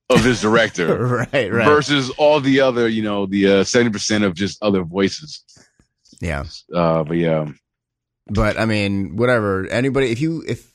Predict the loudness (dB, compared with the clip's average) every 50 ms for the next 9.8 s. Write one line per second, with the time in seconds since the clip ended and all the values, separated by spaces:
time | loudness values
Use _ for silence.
0 | _ -8 -6 -4 -2 -2 -2 -2 -2 -4 -4 -6 -8 -10 -6 -4 -4 -2 -2 -2
1 | -2 0 0 0 -2 -2 -6 -6 -6 -6 -6 -6 -6 -8 -8 -10 -8 -8 -8 -10
2 | -10 -14 _ _ -20 -20 -20 -20 _ _ _ -2 -2 -2 0 0 -2 -2 0 0
3 | 0 -2 -4 -6 -6 -4 -2 0 0 0 0 0 0 -2 -2 -4 -6 -6 -4 -2
4 | 0 0 0 0 -2 -4 -6 -8 -8 -6 -6 -4 -4 -4 -2 -2 -4 -4 -6 -8
5 | -8 -10 -8 -6 -6 -4 -4 -4 -6 -6 -8 -10 -18 _ _ _ _ _ _ 2
6 | 4 6 6 4 4 4 2 2 4 4 4 2 4 4 2 2 2 -2 -4 _
7 | 2 4 4 4 2 2 4 4 6 6 4 4 2 2 2 2 2 2 2 2
8 | 2 0 0 -2 -4 -2 -2 -4 -6 -8 -8 -10 -16 -20 -20 _ _ -2 2 2
9 | 4 4 4 4 4 2 2 2 2 2 2 2 2 2 0 -4